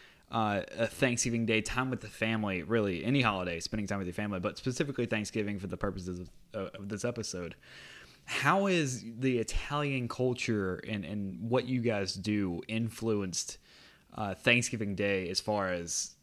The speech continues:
the, the things that go into it and the things you might do? How much of it is, or what's the ratio from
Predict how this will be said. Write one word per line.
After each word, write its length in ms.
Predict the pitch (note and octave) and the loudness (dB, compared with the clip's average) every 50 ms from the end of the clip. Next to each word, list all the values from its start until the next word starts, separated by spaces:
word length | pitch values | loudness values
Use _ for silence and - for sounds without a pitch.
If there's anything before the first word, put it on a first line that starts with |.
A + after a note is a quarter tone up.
| - - | -14 -8
the, 320 | A#2+ A2 G#2 G2 F#2+ F#2 D2 C#2 - - F#2 | -4 -2 0 0 0 -2 -4 -8 -16 -18 -12
the 100 | A2 A2+ | -10 -10
things 300 | - - - E3+ E3 D3+ | -6 -2 0 2 2 2
that 80 | C3+ B2+ | 0 2
go 180 | A#2+ A#2+ A#2 | 2 4 4
into 420 | B2+ C#3 C#3 - - D#3 D3 C#3+ C#3+ | 4 2 2 6 8 8 10 10 8
it 60 | C3+ | 6
and 120 | A2 A2+ | 6 2
the 40 | A#2 | 0
things 280 | G#2+ - B2+ B2 A2+ A2+ | -2 0 0 0 2 2
you 80 | A2 | 2
might 240 | G#2+ G#2 F#2+ F#2+ F2+ | 4 2 2 0 0
do? 320 | - A2 A2 G#2+ G2+ G2 - | 0 2 2 4 2 2 0
How 220 | - A#2+ B2+ D3 | -2 -2 0 2
much 200 | D3+ D#3 D3 - - | 2 2 2 2 2
of 80 | C3 | 2
it 120 | B2+ A#2+ A2+ | 2 4 4
is, 380 | A2 G#2 F#2+ - - - - - _ | 4 2 2 0 -4 -8 -12 -8 _
or 140 | - C3 A2+ | 0 2 6
what's 200 | C#3 E3+ F#3 - | 6 6 6 4
the 60 | - | 2
ratio 380 | D3+ D3 C#3+ D3 C#3+ - C#3 A#2+ | 2 2 2 4 2 2 2 2
from 160 | - A2 G#2+ | 2 0 -6